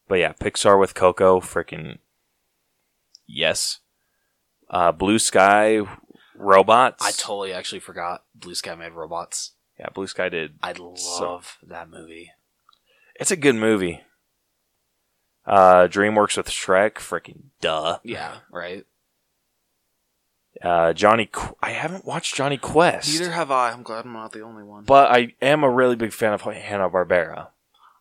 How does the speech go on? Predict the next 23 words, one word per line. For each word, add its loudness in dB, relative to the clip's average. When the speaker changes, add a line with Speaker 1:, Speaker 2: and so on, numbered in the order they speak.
Speaker 2:
Oh, -6
yeah. -20
Who -20
isn't? -18
Speaker 1:
Frickin' -12
communists. -4
<laughs> 0
Speaker 2:
You're -20
not 0
wrong. 4
Speaker 1:
I'm 0
sure 8
there 8
are 8
even 0
some -4
communists 2
that 2
are 4
like, 2
"Hey, 4
I 6
like -2